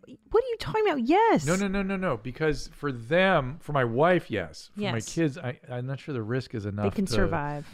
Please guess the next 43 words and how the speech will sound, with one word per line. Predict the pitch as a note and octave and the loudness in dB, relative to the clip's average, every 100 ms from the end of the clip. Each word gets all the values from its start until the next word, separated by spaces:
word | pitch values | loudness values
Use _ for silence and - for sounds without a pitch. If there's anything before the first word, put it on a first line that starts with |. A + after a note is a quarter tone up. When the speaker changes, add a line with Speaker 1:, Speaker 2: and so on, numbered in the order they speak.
| - D3 | -18 -6
Speaker 2:
yeah, | C3+ C3 A#2+ G2 F2+ | -2 0 0 -2 -4
to, | A2 G2+ | -8 -8
to | A2 G#2 G2 | -8 -8 -8
do | G2+ A2+ | -4 -2
that. | G2 F#2+ - | -2 -6 -10
But, | G#2+ _ - | -12 _ -8
uh, | A2+ G#2+ A2+ | -6 -4 -6
you, | A#2 A2 A#2 D3 | -6 -4 -2 -4
I | G#2 | -6
will | G2+ | -8
get | F#2 F2 A2 | -10 -10 -12
it | C#3+ | -12
Speaker 1:
'Cause | - F#3+ | -8 -4
Speaker 2:
for. | F3 | -4
Speaker 1:
I'm | F3 E3+ - _ _ _ _ | -4 -6 -12 _ _ _ _
Speaker 2:
You're | G#2 | -4
Speaker 1:
very | F3 F#3 A2+ | 2 4 4
Speaker 2:
special. | G3 | 4
Speaker 1:
elderly | G#3+ G#3+ A3 A3+ A3 A3 | 4 6 6 6 6 4
and | G#3+ | 4
high | G#3 | 2
risk, | G3 G3 A#2 | 2 2 0
Speaker 2:
And, | |
Speaker 1:
and | A#3 | 0
Speaker 2:
and | E4 | 2
Speaker 1:
I'm | F#4 C4 | 4 4
your | A3 | 2
favorite | - G#3 A3+ B3+ E3+ D#3 | 0 0 0 0 -2 0
Speaker 2:
you're | B2 | 2
my | B2+ A#2 | 2 2
Speaker 1:
friend. | C#3+ | 2
Speaker 2:
favorite, | C#3+ C#3+ C3+ C#3+ C#3 C3 | 4 4 6 4 4 2
and | G#2+ | -2
no | A2+ | 0
Speaker 1:
Yeah. | B2 | 2
Speaker 2:
one | B2 | 0
else | A#2+ | -2
do | - | -2
I | A#2 | -4
have | G#2 | -2
such | G#2+ | -4
a | G#2 | -10
fun | - A#2+ G#2+ | -12 -10 -8